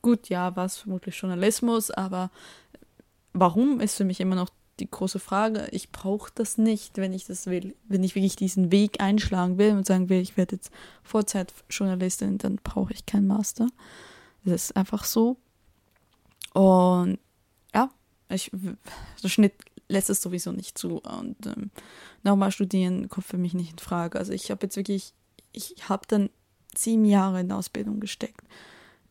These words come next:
Ich, äh, will einen Punkt dahinter setzen. Ich will arbeiten, ich will,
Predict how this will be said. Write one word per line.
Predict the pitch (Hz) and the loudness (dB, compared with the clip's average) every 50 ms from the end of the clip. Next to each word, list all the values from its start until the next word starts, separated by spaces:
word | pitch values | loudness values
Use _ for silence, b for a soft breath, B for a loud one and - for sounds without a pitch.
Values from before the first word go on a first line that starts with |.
| _ - | _ -12
Ich, | - 202 - - - | -12 -12 -10 -8 -6
äh, | 196 202 196 | -6 -6 -6
will | - 185 180 | -6 -6 -6
einen | 175 - | -6 -4
Punkt | - - 180 - - - | -4 -4 -6 -6 -8 -6
dahinter | 185 170 170 175 185 196 202 | -6 -6 -6 -8 -8 -10 -10
setzen. | 185 - - _ - - - - 247 - _ _ _ | -10 -12 -14 _ -12 -10 -10 -10 -10 -14 _ _ _
Ich | - 190 - - | -8 -6 -6 -2
will | 196 185 180 185 180 180 - - - - | -2 0 2 2 2 0 -2 -6 -6 -4
arbeiten, | 196 196 190 190 190 185 180 180 - - 196 180 175 | -2 0 0 0 0 0 0 -2 -4 -6 -8 -8 -8
ich | 185 - - - 180 | -8 -10 -10 -8 -6
will, | 175 170 170 175 170 | -4 -4 -2 -4 -6